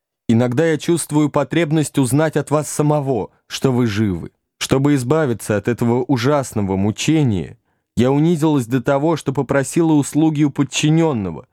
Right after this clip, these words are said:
который мог бы мне отказать и который ещё может выдать меня. В конце концов, быть может, я буду даже счастлива, если он донесёт на меня отцу. В тот же миг я уеду в монастырь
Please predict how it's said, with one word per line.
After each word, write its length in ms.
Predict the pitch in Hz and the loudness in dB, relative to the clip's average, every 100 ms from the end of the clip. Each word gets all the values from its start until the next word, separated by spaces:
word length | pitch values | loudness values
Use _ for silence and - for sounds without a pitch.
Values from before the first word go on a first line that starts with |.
| _ _ | _ _
который 360 | - 92 104 107 | -4 0 0 2
мог 280 | 113 151 110 | 2 0 0
бы 140 | 120 | 0
мне 240 | 113 110 | 2 2
отказать 640 | 107 - 104 92 120 113 _ _ _ _ | -2 -2 -2 0 -2 -4 _ _ _ _
и 80 | 104 | -2
который 400 | 95 98 113 113 | 0 0 0 2
ещё 260 | 107 - 120 | 0 0 2
может 420 | 127 151 127 117 | 2 0 -2 -4
выдать 460 | 104 147 120 104 - | 0 0 0 -2 -2
меня. 360 | 87 82 - - _ _ _ _ _ _ _ - | -2 -2 -6 -16 _ _ _ _ _ _ _ -6
В 60 | |
конце 320 | - 117 - | -2 0 0
концов, 640 | 160 147 123 165 135 - _ _ _ _ _ _ | 0 0 0 0 -2 -6 _ _ _ _ _ _
быть 200 | - 113 | -2 0
может, 460 | 127 160 131 117 - | 2 2 0 -4 -2
я 180 | 101 117 | 0 0
буду 260 | 120 135 | 0 0
даже 320 | 120 131 120 135 | 0 0 0 -4
счастлива, 800 | - 151 151 123 - 85 64 - _ _ _ _ | -2 0 0 -2 -6 -8 -8 -14 _ _ _ _
если 300 | 92 95 - | 0 0 2
он 160 | 110 104 | 0 2
донесёт 520 | 110 113 113 143 - | 2 2 2 0 0
на 60 | 107 | 0
меня 320 | 104 104 107 | 0 2 0
отцу. 480 | 101 - 143 110 - _ _ _ - | -4 -4 -2 -2 -4 _ _ _ -4
В 60 | |
тот 180 | - 139 | 0 2
же 140 | 117 170 | 2 2
миг 340 | 175 185 - | 2 2 0
я 180 | 123 139 | 0 2
уеду 360 | 135 151 151 | 2 0 0
в 80 | 127 | 0
монастырь 680 | 139 139 139 - - 170 | 2 2 0 -2 0 0